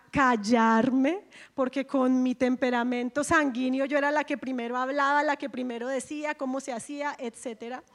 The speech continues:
Y entonces cuando comencé a obedecer la voz de Dios, algo ocurrió. Y lo que ocurrió fue que comencé a sentirme como un cero a la izquierda.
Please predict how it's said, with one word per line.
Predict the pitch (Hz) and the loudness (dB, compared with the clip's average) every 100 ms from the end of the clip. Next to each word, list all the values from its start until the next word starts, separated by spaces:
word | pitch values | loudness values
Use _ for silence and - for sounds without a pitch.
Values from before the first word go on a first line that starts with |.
| _ _ - - - _ | _ _ -20 -20 -20 _
Y | 277 | -2
entonces | 269 269 285 294 311 302 269 | -2 0 0 0 0 -2 -4
cuando | - 262 247 240 233 | 0 0 0 0 -2
comencé | 254 240 240 226 220 - 269 294 254 220 - _ _ | -2 -2 -2 -4 -6 -2 2 4 2 -4 -10 _ _
a | - 220 | -2 2
obedecer | 220 226 226 202 220 208 - - 262 254 | 2 2 0 0 -2 -4 -6 -2 0 0
la | 233 214 | -2 -2
voz | 208 208 196 | 0 -2 -2
de | 220 | 0
Dios, | 233 226 247 262 - - - _ - | 2 2 2 -2 -8 -18 -20 _ -4
algo | 220 220 226 | -2 0 0
ocurrió. | 220 262 233 220 196 190 _ _ _ _ _ _ _ _ _ _ _ _ _ _ _ | 0 -2 0 0 -2 -4 _ _ _ _ _ _ _ _ _ _ _ _ _ _ _
Y | - 294 285 | -6 -2 0
lo | 277 269 | 2 0
que | 269 | 2
ocurrió | 269 269 269 240 262 262 277 | 0 2 0 2 4 4 2
fue | - 311 | 2 0
que | 311 302 | 0 0
comencé | 302 285 285 285 262 220 | 2 4 2 0 -2 -2
a | |
sentirme | 220 262 262 277 269 269 | -2 -2 0 0 2 0
como | 269 285 247 | -2 -4 -4
un | 226 | -6
cero | - 240 254 | -6 -4 -2
a | |
la | 269 269 | -2 -4
izquierda. | - 277 285 294 208 | -6 -6 -6 -6 -10